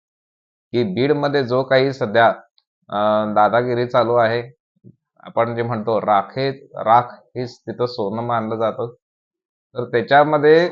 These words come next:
जी काही गुंडागर्दी झालेली आहे त्याच्यामध्ये ती गुंडागर्दी संपूर्ण नायनाट करण्यासाठी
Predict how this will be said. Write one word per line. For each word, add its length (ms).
जी 320
काही 180
गुंडागर्दी 580
झालेली 320
आहे 140
त्याच्यामध्ये 760
ती 180
गुंडागर्दी 840
संपूर्ण 920
नायनाट 400
करण्यासाठी 840